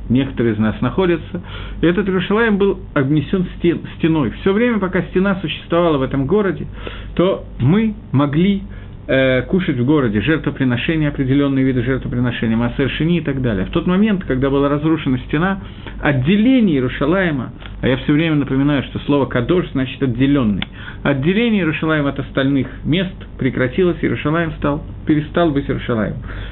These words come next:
Тот Иерушалаим, о котором мы молимся, когда говорим «Ватахазену Энейну», и увидят, э, наши глаза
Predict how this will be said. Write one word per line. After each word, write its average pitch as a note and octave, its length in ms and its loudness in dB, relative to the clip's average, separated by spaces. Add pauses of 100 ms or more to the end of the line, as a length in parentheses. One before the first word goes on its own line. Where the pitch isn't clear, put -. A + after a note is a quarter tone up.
(380)
Тот C4+ 240 2
Иерушалаим, G3 520 2
о D#3 40 -2
котором D#3+ 380 0
мы E3 100 2
молимся, E3 480 0
когда A#2+ 320 0
говорим D#3+ 340 4
«Ватахазену D3+ 760 2
Энейну», F3+ 480 2 (360)
и C3+ 100 4
увидят, F#3 380 4
э, C#3 320 4
наши D#3+ 300 2
глаза C#3 460 0